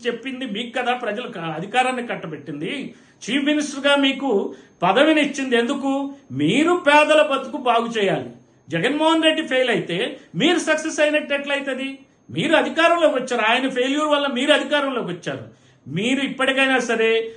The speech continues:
ఈ పథకాలు, ప్రచార ఆర్భాటంతో ఉండే పథకాలను కట్టిపెట్టి, ఈ పిచ్చి మాటలను కట్టిపెట్టి, బడుగు బ-, బలహీన వర్గాల్ని మరి కించపరచడం మానేయండి.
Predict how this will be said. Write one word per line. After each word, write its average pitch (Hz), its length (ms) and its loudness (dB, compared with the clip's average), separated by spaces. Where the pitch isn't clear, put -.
ఈ 208 480 -4
పథకాలు, 247 560 4
ప్రచార 240 640 4
ఆర్భాటంతో 233 600 0
ఉండే 220 200 -2
పథకాలను 214 640 -4
కట్టిపెట్టి, 202 800 -6
ఈ 190 80 -8
పిచ్చి 185 400 -10
మాటలను 247 400 2
కట్టిపెట్టి, 202 720 -4
బడుగు 202 400 2
బ-, 226 360 4
బలహీన 240 420 2
వర్గాల్ని 226 800 2
మరి 196 540 2
కించపరచడం 294 720 2
మానేయండి. 202 560 0